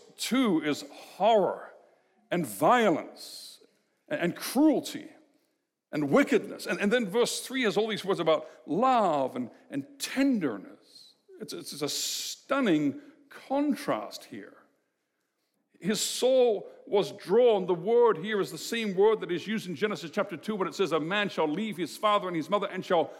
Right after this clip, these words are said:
shall cleave to his wife, and they will become one flesh." His soul was knit to her. He, he, he, he desired her now, not in the vile, disgusting, and wicked and violent way that he had desired her,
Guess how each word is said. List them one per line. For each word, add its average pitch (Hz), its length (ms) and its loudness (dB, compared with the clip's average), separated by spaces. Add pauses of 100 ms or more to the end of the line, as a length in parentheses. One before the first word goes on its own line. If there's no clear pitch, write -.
(400)
shall 170 160 0
cleave 262 800 2
to 240 120 0
his 190 160 2
wife, 170 400 2
and 160 160 -10
they 180 80 0
will 190 160 2
become 170 320 -2
one 165 160 0
flesh." 135 320 -4 (200)
His 123 120 -4
soul 269 300 0
was 147 200 -2
knit 254 520 -2
to 190 140 0
her. 117 220 0
He, 240 160 -2 (160)
he, 277 280 -2 (160)
he, 240 300 -2 (120)
he 226 100 -2
desired 208 600 2
her 208 160 4
now, 190 720 0 (680)
not 247 200 2
in 269 140 2
the 185 100 4
vile, 156 840 2
disgusting, - 840 -2
and 127 280 -2
wicked 170 360 0
and 127 160 -2
violent 165 680 -2
way 107 360 -6
that 135 320 -2 (180)
he 143 100 -8
had 214 300 -4
desired 107 440 -8
her, - 280 -16